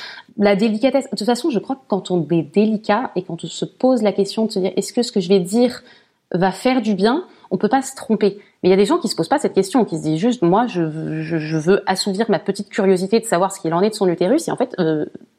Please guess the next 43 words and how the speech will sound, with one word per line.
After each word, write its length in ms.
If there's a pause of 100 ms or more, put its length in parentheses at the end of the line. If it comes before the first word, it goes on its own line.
(380)
non, 380
enfin, 480 (220)
<laughs> 260
ça, 160
ça 120
ne 60
se 140
fait 140
pas. 200 (500)
Être 140
présent, 460
être 260
dans 160
l'écoute 640 (160)
et, 180
euh, 340
et 160
ouvrir 440
le 80
dialogue 400
pour 100
que 80
la 60
personne, 200
si 120
elle 40
a 40
envie 160
de 40
parler, 280
elle 80
puisse 200
le 60
faire 220
et 60
qu'elle 120
se 80
sente 120
dans 140
un 60
climat 240
de 60
confiance. 440